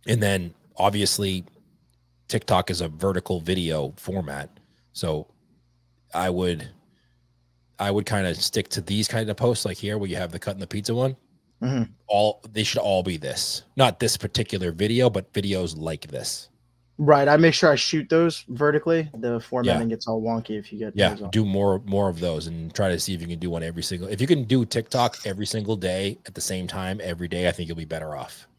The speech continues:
Speaker 2: Okay. Consistency.
Speaker 1: You can schedule TikToks too. Like, there's a lot of platforms out there that allow you to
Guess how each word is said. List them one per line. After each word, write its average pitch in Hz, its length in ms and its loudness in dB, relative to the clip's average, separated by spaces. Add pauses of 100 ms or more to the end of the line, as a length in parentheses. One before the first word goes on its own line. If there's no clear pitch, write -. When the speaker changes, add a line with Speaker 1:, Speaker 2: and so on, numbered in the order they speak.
(220)
Speaker 2:
Okay. 180 240 4 (720)
Consistency. - 460 -6
Speaker 1:
You 147 160 2
can 214 140 4
schedule 170 420 6
TikToks 107 540 2
too. 139 200 4
Like, 90 200 0
there's 143 200 6
a 143 40 6
lot 135 180 6
of 98 80 2
platforms 110 520 -2
out 90 140 0
there 90 180 -4
that 85 140 -4
allow 85 240 -2
you 90 180 -4
to 80 200 -4